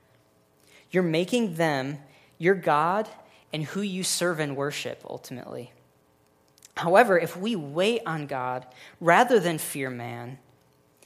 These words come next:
we are communicating that he is more important to us than anyone or anything else.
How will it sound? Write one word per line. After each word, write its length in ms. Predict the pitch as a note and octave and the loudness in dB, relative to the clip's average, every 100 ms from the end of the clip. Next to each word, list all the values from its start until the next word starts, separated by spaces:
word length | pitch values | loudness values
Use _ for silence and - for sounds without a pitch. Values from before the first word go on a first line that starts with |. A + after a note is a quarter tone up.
| - - - | -20 -14 0
we 120 | G3 | 2
are 60 | G#3 | 2
communicating 800 | G3+ F3+ E3+ F#3 G#3 A#3 A#3+ | 0 0 0 -2 -2 -2 0
that 140 | F3 E3 | -2 -4
he 600 | - - G#3+ A#3 G3 F3+ | -10 -12 -6 -4 -4 -4
is 100 | D#3 | -4
more 160 | E3 | -2
important 520 | D#3+ - D#3+ D#3+ D#3+ D3+ | -2 -4 -8 -8 -14 -10
to 160 | D3+ | -6
us 160 | C#3+ - | -6 -6
than 220 | D3+ C#3 | -8 -10
anyone 540 | D3+ D#3+ D#3+ D3+ D3 | -10 -8 -8 -6 -8
or 140 | D3 - | -8 -12
anything 440 | D3 D#3 - C#3+ - | -14 -14 -14 -16 -12
else. 520 | C3+ B2+ - - | -12 -12 -14 -16